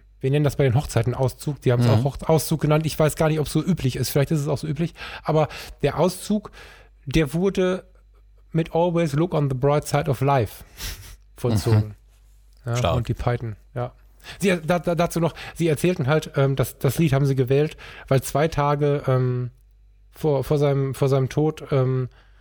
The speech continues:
Speaker 1: waren sie im Krankenhaus zu Besuch und er öffnete das Handy und, und, ähm,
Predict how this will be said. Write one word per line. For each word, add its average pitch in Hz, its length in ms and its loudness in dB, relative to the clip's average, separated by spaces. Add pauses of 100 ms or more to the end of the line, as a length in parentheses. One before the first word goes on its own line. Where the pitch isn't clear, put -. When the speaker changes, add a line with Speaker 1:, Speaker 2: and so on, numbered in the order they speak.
(340)
Speaker 1:
waren 151 160 2
sie 151 80 2
im 139 60 -2
Krankenhaus 147 380 0
zu 139 120 0
Besuch 147 400 0 (560)
und 139 340 -2
er 147 120 0
öffnete 151 400 0
das 131 140 -2
Handy 156 320 2
und, 131 400 -4
und, 120 300 -8
ähm, 120 440 -2